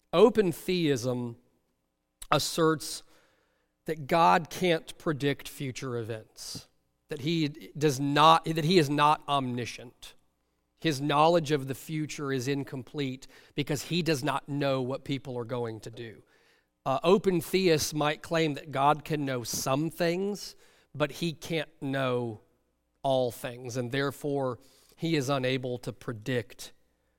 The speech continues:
the future. Here is a quote from an open theist. "Decisions not yet made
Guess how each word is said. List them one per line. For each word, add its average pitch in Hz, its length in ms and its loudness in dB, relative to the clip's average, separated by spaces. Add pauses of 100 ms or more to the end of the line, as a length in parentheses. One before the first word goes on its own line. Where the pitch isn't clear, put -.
(240)
the 127 140 -6
future. 131 580 -12 (460)
Here 175 240 4
is 147 120 6
a 143 80 0
quote 147 520 -2
from 135 260 -4
an 123 140 -4
open 131 380 -4
theist. - 680 -14 (1800)
"Decisions 190 800 2
not 156 420 2
yet 190 300 0
made 127 520 -4